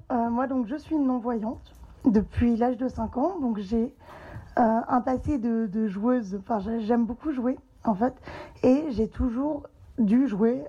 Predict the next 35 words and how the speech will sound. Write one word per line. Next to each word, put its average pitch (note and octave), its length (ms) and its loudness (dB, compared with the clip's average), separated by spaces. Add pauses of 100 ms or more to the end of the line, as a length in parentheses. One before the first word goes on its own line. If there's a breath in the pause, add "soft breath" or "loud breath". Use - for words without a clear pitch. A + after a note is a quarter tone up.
euh, A3 160 -6
avec G#3+ 200 -4
des G#3+ 160 0
jeux A3+ 180 0
accessibles. A3+ 680 -4 (800 loud breath)
Alors, F#3 200 2
très A#3 260 2
souvent, B3+ 500 2
avec G3+ 260 -4
des G#3+ 160 -2
jeux A#3 280 -4
que A3+ 200 -4
j'ai G#3 280 0
rendus B3+ 300 0
accessibles, A#3 680 -4 (380 loud breath)
ou, G#3 360 4 (100)
enfin, G#3 300 -6
moi A3 280 4
ou, F#3 100 -2 (100)
ou A#3 80 -2
des F#3 120 -4
personnes - 320 0
de A#3+ 40 4
mon G#3+ 140 0
entourage, A#3 560 -4 (840 loud breath)
à A3+ 120 4
l'aide, A#3 320 2
euh, A3+ 240 0
de G3+ 140 -4
braille, C4 640 -4
puisque - 320 -4
je G3+ 80 2
lis G#3 260 2
le G#3+ 100 -2
braille, C#4+ 500 2